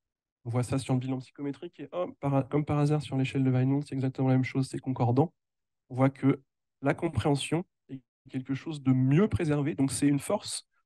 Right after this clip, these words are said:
sur laquelle il faut baser les apprentissages. Quand on dit à un orthophoniste que la compréhension verbale, c'est un point fort,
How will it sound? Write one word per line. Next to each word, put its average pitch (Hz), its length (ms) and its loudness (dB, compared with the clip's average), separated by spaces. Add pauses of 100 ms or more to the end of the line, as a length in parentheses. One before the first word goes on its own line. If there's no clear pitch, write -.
sur 151 120 -6
laquelle 151 300 -2
il 165 80 -4
faut 151 200 -2
baser 165 440 2
les 165 100 2
apprentissages. 147 720 -6
Quand 123 220 -12
on 127 60 -6
dit 139 180 -2
à 120 80 0
un 117 100 0
orthophoniste 156 640 -6
que 139 60 -6
la 120 100 -2
compréhension 147 520 -4
verbale, 135 340 -2
c'est 120 120 -8
un 117 80 0
point 131 180 0
fort, 180 260 -2